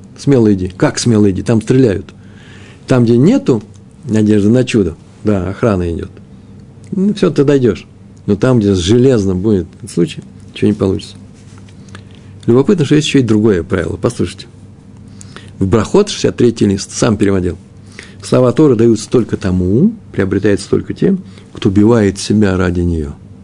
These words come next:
Это известное правило. Так вот, здесь имеется в виду, что человек учит Тору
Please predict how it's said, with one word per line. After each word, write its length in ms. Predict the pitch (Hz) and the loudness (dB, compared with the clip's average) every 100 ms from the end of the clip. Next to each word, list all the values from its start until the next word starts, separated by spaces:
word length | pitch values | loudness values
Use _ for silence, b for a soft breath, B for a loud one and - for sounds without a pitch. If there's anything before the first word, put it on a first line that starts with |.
| - - - - | -20 -20 -20 -14
Это 160 | - 110 | -4 0
известное 280 | 110 104 | 0 0
правило. 380 | 95 92 80 78 - - - - B B B B B B | 0 -2 -4 -6 -12 -20 -20 -20 B B B B B B
Так 140 | - | -2
вот, 100 | 139 | 0
здесь 240 | 107 151 156 | 2 0 2
имеется 360 | 127 123 - | 2 2 0
в 40 | 110 | 0
виду, 180 | 127 165 | 0 0
что 140 | 101 | -4
человек 380 | - 127 123 - | -4 0 0 -2
учит 280 | 107 101 - | -4 -6 0
Тору 340 | 180 170 127 | 2 2 0